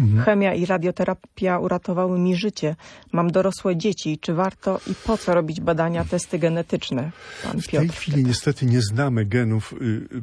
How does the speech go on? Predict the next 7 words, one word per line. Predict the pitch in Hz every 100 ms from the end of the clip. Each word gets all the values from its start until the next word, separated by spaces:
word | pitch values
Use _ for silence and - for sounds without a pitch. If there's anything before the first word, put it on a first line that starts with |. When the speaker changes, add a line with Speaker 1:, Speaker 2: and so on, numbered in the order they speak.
| -
Speaker 1:
predysponujących | 127 107 110 - 120 120 117 113 101
do | 101 104
chłoniaków. | - 131 113 95 90 - 120 -
Nie | 139
znamy. | 104 113 98 80 85 _ _ _ - - - - - - -
I | 123
nie, | 120